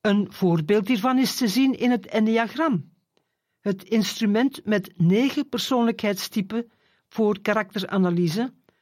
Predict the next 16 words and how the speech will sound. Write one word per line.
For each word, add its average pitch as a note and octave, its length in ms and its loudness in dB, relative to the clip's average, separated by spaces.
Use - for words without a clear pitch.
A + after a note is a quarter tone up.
dat, F#3+ 500 -4
wanneer G3 300 2
het F#3 140 0
gebruikt A3 520 -2
wordt F3+ 300 -4
als F3+ 240 -2
middel A#3 280 0
voor F#3 160 2
spirituele E3+ 760 0
groei, B3+ 380 0
een F#3 260 2
ambiguïteit B3+ 960 0
introduceert F#3 1000 0
in F#3+ 160 4
de F3 100 2
leer F#3+ 460 2